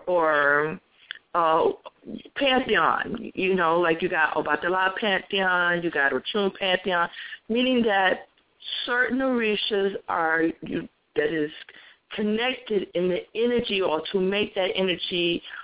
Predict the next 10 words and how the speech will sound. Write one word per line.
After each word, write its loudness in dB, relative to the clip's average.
a 2
full -2
energy, -2
um, 0
in 4
your 4
life. 2
You 2
know, 2
um, 4